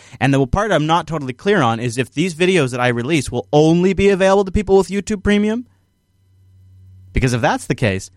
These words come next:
ain't no way in hell I'm gonna do that. No way in hell. No, no, no, no. That's not why I'm on YouTube. See, I'm on YouTube because I want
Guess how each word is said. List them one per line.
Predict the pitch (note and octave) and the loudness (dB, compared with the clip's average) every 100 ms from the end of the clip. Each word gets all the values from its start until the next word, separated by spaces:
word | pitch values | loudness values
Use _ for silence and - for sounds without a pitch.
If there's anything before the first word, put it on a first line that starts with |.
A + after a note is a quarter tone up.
| _ | _
ain't | G3 F#3 | -2 0
no | F#3+ F#3 | 2 4
way | F3+ F3 | 4 2
in | F#3 | 0
hell | G3 G#3 G#3+ G#3 | -2 2 4 4
I'm | F#3 | 2
gonna | D3 C3 | 0 -2
do | A2+ A2+ | -4 -8
that. | F#2+ E2+ - _ _ - _ - - - | -8 -14 -18 _ _ -20 _ -20 -14 -2
No | F3 | 2
way | G3 G3+ | 4 2
in | G3+ | 0
hell. | G#3 A3 A3+ A#3 E3 G2+ _ - | -2 0 4 4 4 0 _ -2
No, | G3+ | 0
no, | A#3+ | 2
no, | G#3 D#3 | 2 0
no. | A#2 | 0
That's | D3+ E3+ | -2 0
not | G3+ | 2
why | G3 F#3 | 4 2
I'm | F#3+ | 2
on | F3 G3+ G3+ | 2 4 4
YouTube. | D3 B2 A2 - | 2 0 -4 -4
See, | F3 | -2
I'm | E3+ | 2
on | F#3+ F3+ | 0 0
YouTube | F#3 F#3+ | -4 -4
because | C#3+ D#3+ | -4 0
I | C#3+ | 0
want | C3+ | 0